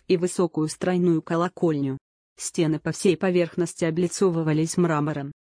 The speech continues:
Обстоятельства сложились так, что Ринальди не смог завершить начатую работу.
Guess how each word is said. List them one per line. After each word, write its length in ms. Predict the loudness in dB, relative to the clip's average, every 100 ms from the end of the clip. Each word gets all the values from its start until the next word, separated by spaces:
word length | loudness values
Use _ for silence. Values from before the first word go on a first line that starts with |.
| _ -4
Обстоятельства 880 | -4 -4 -2 0 0 0 -6 -4 -6
сложились 540 | -2 0 2 0 -2
так, 340 | 0 0 0 -12 _ -12
что 220 | 2 2
Ринальди 460 | 4 2 0 0
не 160 | 0 0
смог 280 | 0 0 2
завершить 540 | 2 2 -2 -4 0
начатую 500 | 0 0 -2 -2 0
работу. 560 | 0 0 -2 -4 -6